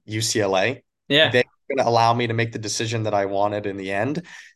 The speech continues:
Speaker 1: uh, which is, I think, is a great thing to allow your kid to do it, but it's a big decision to make at a young
Speaker 2: Yeah.
Speaker 1: age.
Speaker 2: Yeah.
Speaker 1: So, you know, I kind of thought about it for a while, went on some visits, and then I decided, okay, no,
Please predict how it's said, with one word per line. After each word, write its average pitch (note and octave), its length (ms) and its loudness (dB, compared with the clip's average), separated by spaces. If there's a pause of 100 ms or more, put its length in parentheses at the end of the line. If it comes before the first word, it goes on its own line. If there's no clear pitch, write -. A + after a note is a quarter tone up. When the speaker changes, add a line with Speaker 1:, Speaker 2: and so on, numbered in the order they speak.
Speaker 1:
uh, G#2+ 300 4
which D#3+ 220 0
is, D#3 40 0
I C3+ 100 4
think, B2+ 240 -4
is A2+ 100 -4
a G#2+ 60 -4
great G#2 320 -4
thing A2 220 -4
to A2+ 120 -4
allow G2+ 340 4
your G2+ 420 -6
kid G#2 220 -4
to G#2 80 -6
do G2 220 -2
it, A#2+ 160 -2
but A2 120 -2
it's A2+ 120 -8
a - 20 -6
big A#2 220 -2
decision G#2+ 400 -4
to A2+ 60 -2
make G#2+ 580 -6
at G#2+ 120 0
a G2+ 40 -2
young G2+ 180 -2
Speaker 2:
Yeah. G2 60 -2
Speaker 1:
age. B2 260 -4 (240)
Speaker 2:
Yeah. D3+ 280 -12 (240)
Speaker 1:
So, C#3 280 4 (160)
you C#3 100 0
know, C3 260 2
I B2 100 -6
kind D3 240 -4
of C#3 80 -4
thought A#2+ 320 0
about C3 220 4
it B2 80 -4
for B2 180 -2
a A2+ 80 2
while, A2+ 580 -2 (540)
went B2 220 -4
on B2+ 140 -4
some A2+ 200 -6
visits, A2 760 -4 (240)
and G#2 200 -6
then G#2+ 140 0
I G#2 80 0
decided, G2+ 480 -2
okay, F2+ 240 -8
no, C2+ 240 -14